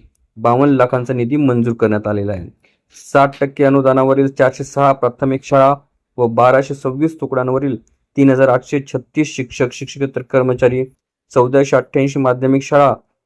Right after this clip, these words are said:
व नऊशे सहासष्ट तुकड्यांवरील पंधरा हजार नऊशे आठ शिक्षक, शिक्षकेतर कर्मचाऱ्यांसाठी तीनशे एक्केचाळीस कोटी अठ्ठावन्न लाखांचा निधी मंजूर करण्यात आला. नव्याने वीस टक्के अनुदान,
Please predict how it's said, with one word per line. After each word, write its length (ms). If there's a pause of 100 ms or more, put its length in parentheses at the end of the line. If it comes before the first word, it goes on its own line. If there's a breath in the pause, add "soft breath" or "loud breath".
व 40
नऊशे 340
सहासष्ट 540
तुकड्यांवरील 580
पंधरा 440
हजार 240
नऊशे 420
आठ 180 (420)
शिक्षक, 420
शिक्षकेतर 480
कर्मचाऱ्यांसाठी 760 (400)
तीनशे 300
एक्केचाळीस 480
कोटी 500 (220)
अठ्ठावन्न 420
लाखांचा 380
निधी 220
मंजूर 380
करण्यात 340
आला. 220 (420)
नव्याने 420
वीस 280
टक्के 240
अनुदान, 280